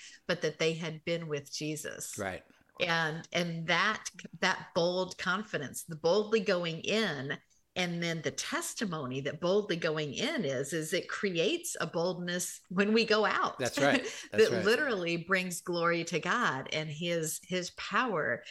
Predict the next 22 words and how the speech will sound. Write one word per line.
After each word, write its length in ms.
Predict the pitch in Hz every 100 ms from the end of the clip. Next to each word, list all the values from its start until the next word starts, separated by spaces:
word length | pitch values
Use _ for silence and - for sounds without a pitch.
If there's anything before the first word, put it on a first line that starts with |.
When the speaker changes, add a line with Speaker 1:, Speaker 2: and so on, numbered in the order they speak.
| - -
Speaker 1:
and 140 | 160 165
his 200 | 170 165
wisdom 640 | 175 233 214 170 156 147 -
and 420 | - 151 143 151 -
authority 680 | 156 - 165 233 262 180 151
are 120 | 143
demonstrated 1200 | 139 143 185 302 233 - - 131 98 85 76 - _ _ _ _ -
because 320 | 170 190 165
we 160 | 175 196
boldly 440 | 170 196 208 208
go 260 | 202 196 185
in 220 | 226 233
and 140 | 180
then 140 | 180 190
we 100 | 175
are 100 | 139
boldly 440 | 175 185 185 196
sent 280 | 196 202 190
out. 300 | 196 156 -
<laughs> 60 | 269
Speaker 2:
Right, 360 | 320 247 180 220
right. 200 | 101